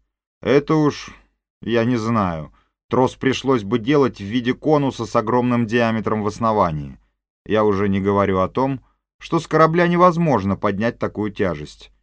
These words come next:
да и краны такие невозможно соорудить». «А если спустить стальной шар без людей,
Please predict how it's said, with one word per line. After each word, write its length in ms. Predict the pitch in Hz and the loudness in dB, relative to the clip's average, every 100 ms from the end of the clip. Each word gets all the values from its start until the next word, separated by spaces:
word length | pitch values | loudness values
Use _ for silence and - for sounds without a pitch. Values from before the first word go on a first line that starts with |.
| _ _ | _ _
да 160 | 85 101 | -6 0
и 80 | 110 | 0
краны 360 | 110 123 156 | 2 2 2
такие 340 | 143 101 - 95 | 0 -4 -4 -2
невозможно 640 | 92 95 87 92 85 82 | 0 0 0 -2 -4 -6
соорудить». 680 | 80 95 92 87 80 - - _ _ _ _ _ _ _ _ _ _ _ | -6 -6 -4 -6 -8 -12 -20 _ _ _ _ _ _ _ _ _ _ _
«А 120 | - 98 | -4 0
если 340 | 131 175 - | 0 -2 -4
спустить 580 | 175 - 170 - 165 139 | -8 -6 -8 -6 -10 -8
стальной 400 | - 135 131 123 | -2 0 0 -2
шар 300 | - 151 143 | -2 -2 -2
без 220 | 135 135 | -2 -4
людей, 480 | 139 131 101 80 | -6 -2 -2 -2